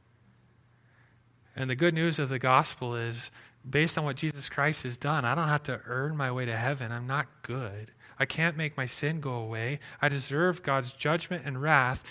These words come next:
and Jesus Christ paid for all of that. He satisfied that wrath. He paid for my sin so that I could be cleansed.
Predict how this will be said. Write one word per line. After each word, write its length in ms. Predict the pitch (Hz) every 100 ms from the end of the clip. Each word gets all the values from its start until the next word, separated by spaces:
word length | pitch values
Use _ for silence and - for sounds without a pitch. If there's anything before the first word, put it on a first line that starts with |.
| - -
and 140 | 135
Jesus 460 | - 160 170 170 -
Christ 380 | - 160 147 -
paid 220 | - 147
for 180 | - 135
all 260 | - 156 240
of 140 | 269
that. 260 | - - - _ _ _ _ _ _ _ _
He 120 | -
satisfied 800 | 196 220 220 190 - - 143 127
that 160 | 127 120
wrath. 260 | 127 123
He 80 | -
paid 380 | 151 214 269 302
for 180 | - 185
my 140 | 165
sin 360 | 147 - 127 131
so 120 | -
that 100 | 151
I 80 | 190
could 160 | 202
be 80 | 165
cleansed. 680 | 147 - 208 277 160 -